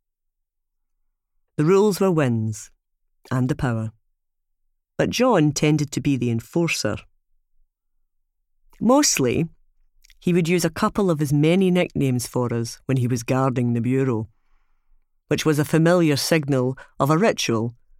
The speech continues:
rather than a serious warning. Was he sending her up?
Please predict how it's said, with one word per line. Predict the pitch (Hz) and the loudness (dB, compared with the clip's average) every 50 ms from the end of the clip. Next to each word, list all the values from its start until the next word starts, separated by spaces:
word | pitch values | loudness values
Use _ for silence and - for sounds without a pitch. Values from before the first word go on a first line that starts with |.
| _ _ _ _ _ _ _ - | _ _ _ _ _ _ _ 0
rather | 156 151 131 143 | 2 2 2 2
than | 131 120 131 127 | 0 0 0 -2
a | 123 | -2
serious | 117 - - - 147 123 120 113 113 - | -2 -4 -2 0 0 0 0 -2 -4 -4
warning. | 120 117 127 143 165 175 160 131 - - - - _ _ _ _ _ _ _ _ _ _ _ _ _ _ _ _ _ _ _ | -4 -2 0 2 2 2 0 0 -2 -6 -10 -18 _ _ _ _ _ _ _ _ _ _ _ _ _ _ _ _ _ _ _
Was | - 131 | -10 -6
he | 135 160 | -4 -4
sending | 156 - 202 214 220 226 226 | -2 -2 -2 0 0 0 0
her | 233 226 240 | 0 0 -2
up? | 277 277 - | -2 -4 -6